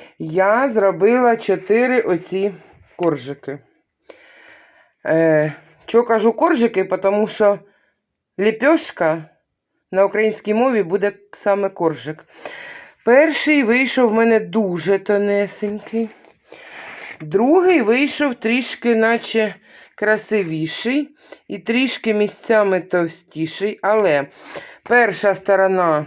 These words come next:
м, вр-, начебто красивіша, а другу, коли перевертаєш, вона виходить ось така суха, як лаваш, ото, знаєте, засмажується.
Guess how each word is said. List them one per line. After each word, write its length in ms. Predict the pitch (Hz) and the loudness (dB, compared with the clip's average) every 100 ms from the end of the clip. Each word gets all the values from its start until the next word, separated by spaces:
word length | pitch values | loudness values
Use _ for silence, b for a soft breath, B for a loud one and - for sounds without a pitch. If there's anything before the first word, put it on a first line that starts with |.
| B B - | B B -12
м, 240 | 170 160 143 | -8 -8 -8
вр-, 200 | 165 175 | -8 -2
начебто 500 | 185 180 190 170 - | 0 0 -2 -4 -4
красивіша, 720 | - 180 180 208 294 320 196 165 B B B B | -2 -4 -2 -2 0 0 -2 -2 B B B B
а 160 | 185 | -2
другу, 320 | 190 285 277 | 0 0 0
коли 280 | - 202 208 | 2 2 2
перевертаєш, 800 | 202 196 196 202 190 285 302 240 | 2 2 4 2 2 2 2 0
вона 200 | 208 196 | 0 2
виходить 480 | 196 196 208 185 185 | 2 0 0 0 -2
ось 220 | 190 190 | -2 -4
така 320 | 185 185 180 165 | -4 -2 0 -2
суха, 480 | 185 175 262 311 - B B B B | -6 -4 0 0 -2 B B B B
як 240 | 202 208 | -4 0
лаваш, 440 | 220 220 185 160 - | 2 2 2 0 -4
ото, 200 | 156 160 | -6 -4
знаєте, 520 | 180 254 254 170 165 | -2 0 0 0 -2
засмажується. 1040 | 165 165 214 254 214 180 165 - - 160 | -2 -4 -2 -2 0 -2 -2 -4 -4 -4